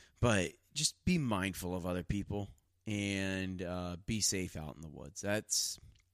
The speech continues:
of ultimate importance is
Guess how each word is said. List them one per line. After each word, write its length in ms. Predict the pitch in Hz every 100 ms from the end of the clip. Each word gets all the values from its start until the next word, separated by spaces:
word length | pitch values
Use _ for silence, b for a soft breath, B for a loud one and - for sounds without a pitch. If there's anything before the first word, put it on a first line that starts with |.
| _ _ _ _ _ _ _ _ -
of 100 | 117
ultimate 380 | 113 117 113 95
importance 640 | 80 - 82 67 82 - -
is 680 | 87 85 80 76 78 -